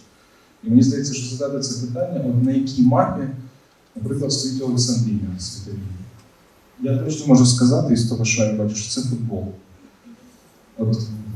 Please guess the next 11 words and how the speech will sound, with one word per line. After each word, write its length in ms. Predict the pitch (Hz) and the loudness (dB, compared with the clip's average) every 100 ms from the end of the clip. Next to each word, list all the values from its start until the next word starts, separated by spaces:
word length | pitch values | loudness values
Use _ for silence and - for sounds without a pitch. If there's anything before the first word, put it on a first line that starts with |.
| - | -4
Олександрія 640 | 113 117 117 123 123 170 | 0 2 4 4 4 2
стоїть 460 | - - 131 117 107 113 | -4 0 4 4 2 -4
футболом 580 | 101 127 175 180 175 - - - 117 | -6 0 2 2 -2 -8 -12 -10 -2
на 80 | 113 | 0
даному 380 | 113 107 104 101 | 0 -2 -4 -6
етапі, 200 | 98 147 113 | -10 -10 -10
ну, 120 | 113 | -8
як, 80 | 113 110 - | -8 -10 -10
може, 260 | 113 110 110 | -8 -6 -4
я, 320 | 107 104 107 | -2 -2 -2
ну, 120 | 123 | 0